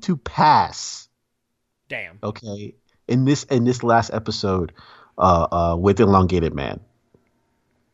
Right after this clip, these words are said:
Speaker 1: Okay.
Speaker 2: Mm-hmm.
Speaker 1: And, and, and I agree with Aqua. The last two episodes are, are, have been the best. I agree with
Speaker 2: Yeah.
Speaker 1: that. But guy, this man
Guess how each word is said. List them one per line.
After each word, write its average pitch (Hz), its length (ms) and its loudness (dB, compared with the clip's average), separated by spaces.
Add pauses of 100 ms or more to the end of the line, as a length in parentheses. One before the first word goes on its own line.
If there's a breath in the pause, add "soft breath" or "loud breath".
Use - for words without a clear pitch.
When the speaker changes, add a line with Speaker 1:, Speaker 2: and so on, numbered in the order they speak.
(200)
Speaker 1:
Okay. 95 380 4 (320 soft breath)
Speaker 2:
Mm-hmm. 156 280 -10
Speaker 1:
And, 131 200 4
and, 135 180 4
and 139 160 0
I 135 80 4
agree 139 320 0
with 147 160 -4
Aqua. 120 300 0
The 101 80 -4
last 110 260 -2
two - 140 -4
episodes 107 440 -4 (220 loud breath)
are, 95 180 4
are, 98 240 0
have 95 220 -6
been 95 120 -4
the 85 60 -4
best. 78 300 -6
I 110 120 4
agree 107 260 0
with 156 80 2
Speaker 2:
Yeah. 135 60 0 (160)
Speaker 1:
that. - 100 -20 (1120)
But 101 300 -2 (400)
guy, - 320 -2 (760)
this 185 320 4
man 101 580 -2